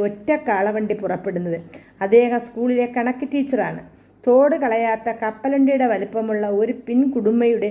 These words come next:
ഉടമസ്ഥനായിരുന്നു അദ്ദേഹം. അതിനകത്ത് ഒരു തുളസിയില ഉയർന്നു നിൽക്കുന്നത് കാണാം. കുട്ടികൾക്കെല്ലാം അദ്ദേഹത്തെ പേടിയായിരുന്നു. മുട്ടോളം എത്തുന്ന ഒരു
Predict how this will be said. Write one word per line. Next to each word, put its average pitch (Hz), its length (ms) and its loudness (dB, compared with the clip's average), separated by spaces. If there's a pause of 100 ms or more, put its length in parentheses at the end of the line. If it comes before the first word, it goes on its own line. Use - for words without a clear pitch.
(420)
ഉടമസ്ഥനായിരുന്നു 220 1000 0
അദ്ദേഹം. 170 460 -4 (420)
അതിനകത്ത് 240 600 2
ഒരു 220 100 2
തുളസിയില 269 600 0
ഉയർന്നു 220 440 2
നിൽക്കുന്നത് 202 480 -2
കാണാം. 160 260 -6 (400)
കുട്ടികൾക്കെല്ലാം 262 720 2
അദ്ദേഹത്തെ 226 480 0 (100)
പേടിയായിരുന്നു. 180 760 -2 (360)
മുട്ടോളം 302 520 4
എത്തുന്ന 269 320 0
ഒരു 233 220 0